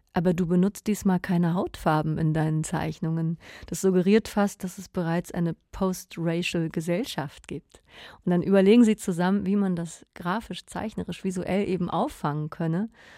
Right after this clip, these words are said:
Und, äh, dann sagt die Priscilla Lane, „Gerade deshalb wäre es gut, wenn die Hautfarbe im Comic deutlich sichtbar ist. Aber nicht“, und das wird gezeigt, das kann ich leider nur erzählen,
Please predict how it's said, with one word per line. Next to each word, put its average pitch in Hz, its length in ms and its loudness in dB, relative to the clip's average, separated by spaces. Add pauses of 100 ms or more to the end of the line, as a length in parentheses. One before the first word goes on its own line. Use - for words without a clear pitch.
(420)
Und, 170 480 -2
äh, 175 160 -2
dann 170 200 2
sagt 175 320 0
die 175 80 0
Priscilla 175 460 -2
Lane, 170 220 2
„Gerade 190 400 0 (320)
deshalb 202 360 4
wäre 214 180 6
es - 180 -4
gut, - 280 -4
wenn 202 160 2
die 185 160 0
Hautfarbe 180 640 -4
im 190 160 -4
Comic 208 440 0
deutlich 185 500 -4
sichtbar - 480 -10
ist. - 260 -14 (100)
Aber 180 280 6
nicht“, 214 400 0
und 180 140 0
das 196 200 -4
wird 196 160 0
gezeigt, 202 480 0
das - 140 -6
kann 185 160 2
ich 180 100 -2
leider 180 240 2
nur 180 160 2
erzählen, 196 480 0